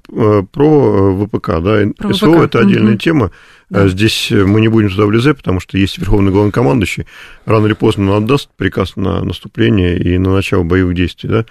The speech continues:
Speaker 1: А то он всё говорит, что мы ещё не начинали. Ну, посмотрим, когда начнём.
Speaker 2: Мгм.
Speaker 1: А, тем не менее,
Speaker 2: По поводу
Speaker 1: запа-,
Speaker 2: В П К, да,
Speaker 1: да, э,
Speaker 2: говорите.
Speaker 1: в-, В П К, э,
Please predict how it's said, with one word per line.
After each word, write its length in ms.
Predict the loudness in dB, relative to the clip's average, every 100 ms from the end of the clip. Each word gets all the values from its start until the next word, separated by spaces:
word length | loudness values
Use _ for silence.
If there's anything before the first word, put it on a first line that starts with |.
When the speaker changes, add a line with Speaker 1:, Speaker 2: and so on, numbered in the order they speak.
| -14 -20 -20 -20 -10
Speaker 1:
А 140 | -6
то 120 | -2
он 200 | 0 0
всё 180 | -2 -2
говорит, 280 | 0 0 -2
что 120 | -4
мы 140 | -2 -2
ещё 220 | -2 -2
не 80 | 0
начинали. 540 | 0 -2 -2 -2 -6 -8
Ну, 200 | -8 -8 _ _
посмотрим, 420 | -10 -4 -4 -2
когда 200 | -2 -2
начнём. 340 | -2 -4 -10 -10
Speaker 2:
Мгм. 340 | -6 -4 -6 -8 _ -2
Speaker 1:
А, 200 | 0 0
тем 180 | 2
не 60 | 4
менее, 480 | 4 2 0 0 -2
Speaker 2:
По 80 | 0
поводу 280 | 0 0
Speaker 1:
запа-, 100 | 0 -2
Speaker 2:
В 0 |
П 100 | -4
К, 180 | -6 -6
да, 180 | -6 -4
Speaker 1:
да, 140 | -2
э, 20 |
Speaker 2:
говорите. 420 | 0 2 2 2 0
Speaker 1:
в-, 240 | -2 -4 -2
В 20 | -4
П 80 | -4
К, 260 | -4 -4 -6 -20 -20 -6
э, 420 | 0 2 2 0